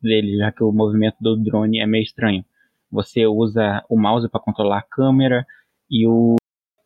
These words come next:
e o W S D pra se mover, mas é um controle um pouco estranho na primeira vez que você usa ele. Ele tem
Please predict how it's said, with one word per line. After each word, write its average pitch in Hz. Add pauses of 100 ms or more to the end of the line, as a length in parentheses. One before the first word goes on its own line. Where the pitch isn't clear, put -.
(300)
e 117
o 110
W 110
S 113
D 110
pra 113
se -
mover, 117
mas 95
é 101
um 104
controle 107
um 104
pouco -
estranho 101
na 104
primeira 107
vez 101
que 113
você -
usa 104
ele. - (640)
Ele 120
tem 113